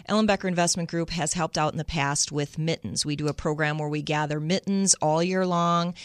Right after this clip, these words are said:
uh, and then we, uh, support the Christmas Clearing Council in, in that regard. And so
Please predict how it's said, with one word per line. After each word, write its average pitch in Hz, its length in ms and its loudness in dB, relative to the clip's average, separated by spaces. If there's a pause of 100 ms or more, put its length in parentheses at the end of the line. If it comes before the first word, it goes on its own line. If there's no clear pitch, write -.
(420)
uh, 156 440 0
and 156 200 -2
then 156 440 2
we, 160 440 2
uh, 151 280 -2
support 151 500 2
the 160 60 -2
Christmas 147 280 -6
Clearing 151 320 -6
Council 139 440 -4
in, 147 200 -6
in 147 180 -4
that 147 200 -4
regard. 139 400 -2
And 135 160 -2
so 151 260 4